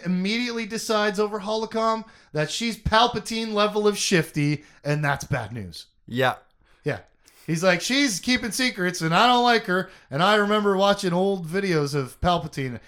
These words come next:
Speaker 1: Looked, she looked just as ambitious as him," <laughs> type
Speaker 2: Yeah.
Speaker 1: of thing.
Speaker 2: Reminds me of Palpatine back when he was a senator. Yeah.
Speaker 1: Bad news.
Speaker 2: Mm-hmm.
Speaker 1: But great for him to just pick up on that, uh, galaxy away.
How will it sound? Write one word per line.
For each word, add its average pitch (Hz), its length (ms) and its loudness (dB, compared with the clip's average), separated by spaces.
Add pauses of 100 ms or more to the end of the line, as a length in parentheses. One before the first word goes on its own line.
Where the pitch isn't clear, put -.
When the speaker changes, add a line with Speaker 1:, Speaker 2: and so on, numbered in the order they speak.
(160)
Speaker 1:
Looked, 151 300 0 (320)
she 147 220 -6
looked 139 520 -6
just 247 360 0
as 214 180 4
ambitious 190 580 2
as 143 180 -2
him," 131 480 -6
<laughs> - 40 -20
type 135 120 -4
Speaker 2:
Yeah. 117 160 2
Speaker 1:
of - 80 -16
thing. 104 160 -18 (100)
Speaker 2:
Reminds 160 360 2
me 175 80 0
of 135 100 -2
Palpatine 156 520 0
back 143 240 2
when 139 80 -4
he 135 80 -4
was 131 160 -4
a 101 60 -6
senator. 98 560 -4 (1500)
Yeah. 139 280 2
Speaker 1:
Bad 127 100 -10 (160)
news. 101 440 -14
Speaker 2:
Mm-hmm. 135 380 -2 (120)
Speaker 1:
But 185 180 2
great 226 380 2
for 175 100 -2
him 165 160 0
to 160 80 -4
just 160 180 -10
pick 170 180 -4
up 196 160 -2
on 127 140 -6
that, 123 260 -8
uh, 120 320 -8
galaxy 123 540 -8
away. 143 260 -8